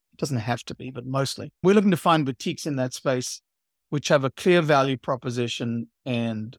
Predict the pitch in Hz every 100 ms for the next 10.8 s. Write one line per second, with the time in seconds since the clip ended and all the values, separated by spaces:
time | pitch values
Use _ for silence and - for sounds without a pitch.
0 | _ 143 120 113 - 135 127 123 117 117
1 | 113 113 143 110 110 - 101 107 - 123
2 | 113 127 - 117 117 - _ _ _ -
3 | 185 - 214 156 143 - 139 - 147 120
4 | - 156 151 208 185 143 131 139 131 113
5 | 117 110 - 104 117 - _ _ _ _
6 | _ 151 131 - 156 143 - 131 - 139
7 | 120 - 143 - - - - 160 147 160
8 | - _ - 220 165 143 131 131 113 117
9 | - - - 117 131 _ - 143 139 127
10 | 156 147 139 135 131 - -